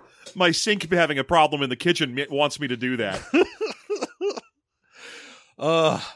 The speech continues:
Speaker 2: so, yes, this is a movie about Frankenstein fighting demons and also fighting gargoyles occasionally.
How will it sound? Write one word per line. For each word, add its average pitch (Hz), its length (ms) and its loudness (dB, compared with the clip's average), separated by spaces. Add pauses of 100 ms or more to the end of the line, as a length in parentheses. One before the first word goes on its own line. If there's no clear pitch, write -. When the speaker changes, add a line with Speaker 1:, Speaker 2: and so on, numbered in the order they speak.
(420)
Speaker 2:
so, 190 560 2
yes, 220 380 4
this 220 280 -2
is 220 240 -4 (100)
a 190 360 2
movie 277 560 -2
about 175 560 2 (760)
Frankenstein 214 1200 -4
fighting 180 760 0 (180)
demons 208 960 -4 (200)
and 165 240 -4
also 277 720 0
fighting 269 480 0
gargoyles 254 640 6
occasionally. 240 1000 0